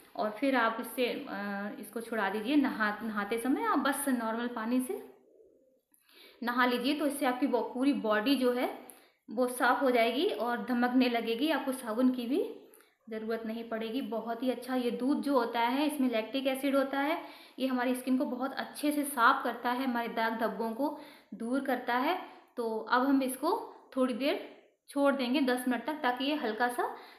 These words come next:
सूख जाए। और सूखने के बाद में हमें इसमें पाँच मिनट तक और मसाज देनी है और उसके बाद में हम इसको धुल लेंगे।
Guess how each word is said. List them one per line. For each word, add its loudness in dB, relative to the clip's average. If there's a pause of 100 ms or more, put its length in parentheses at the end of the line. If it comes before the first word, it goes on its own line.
(160)
सूख 2
जाए। 0
और -2
सूखने 4
के 2
बाद 8
में 8
हमें 6
इसमें 0
पाँच 6
मिनट 2
तक -2
और 2
मसाज 0
देनी 2
है -2 (360)
और -4
उसके 0
बाद 4
में 0
हम -2
इसको -2
धुल -2
लेंगे। -4